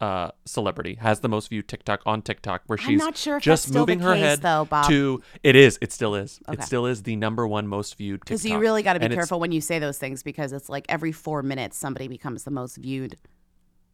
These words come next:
Speaker 2: you
Speaker 1: And
Speaker 2: know.
Speaker 1: it's the M to the B, M to the B.
Speaker 2: She's,
Speaker 1: And we
Speaker 2: it's
Speaker 1: talked
Speaker 2: like
Speaker 1: about
Speaker 2: the
Speaker 1: M to
Speaker 2: Olivia
Speaker 1: the B.
Speaker 2: Rodrigo of music. It's like every four minutes, it's like, "She broke the record of streams." And I'm like, Can we just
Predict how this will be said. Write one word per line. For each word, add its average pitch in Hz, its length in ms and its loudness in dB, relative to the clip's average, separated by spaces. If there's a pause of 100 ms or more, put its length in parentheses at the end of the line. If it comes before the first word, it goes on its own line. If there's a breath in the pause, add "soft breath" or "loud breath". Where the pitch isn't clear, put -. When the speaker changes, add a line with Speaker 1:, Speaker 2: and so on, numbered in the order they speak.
(280)
Speaker 2:
you 156 100 -4
Speaker 1:
And 127 80 2
Speaker 2:
know. 131 60 2
Speaker 1:
it's 127 160 -6
the 120 240 4
M 127 160 -2
to 139 80 -6
the 117 80 -4
B, 117 280 0
M 113 160 -2
to - 80 -12
the 107 100 -8
B. 110 280 -4
Speaker 2:
She's, - 140 -2
Speaker 1:
And 185 100 2
we 131 80 0
Speaker 2:
it's - 120 0
Speaker 1:
talked 160 120 4
Speaker 2:
like 226 140 4
Speaker 1:
about 131 180 6
Speaker 2:
the 214 80 6
Speaker 1:
M 208 40 2
to 165 60 4
Speaker 2:
Olivia 220 280 4
Speaker 1:
the - 40 2
B. 196 80 4
Speaker 2:
Rodrigo 180 600 4
of 151 120 0
music. 151 380 -2
It's 143 140 -10
like 147 240 -2
every 214 260 2
four 202 260 0
minutes, 180 300 -2
it's 156 140 -10
like, 143 180 -4
"She - 180 2
broke 359 320 8
the 349 100 2
record 320 420 4
of 285 160 0
streams." 254 500 0
And 180 100 0
I'm 175 120 2
like, 156 200 -2
Can 190 160 -8
we 180 120 0
just 196 360 -4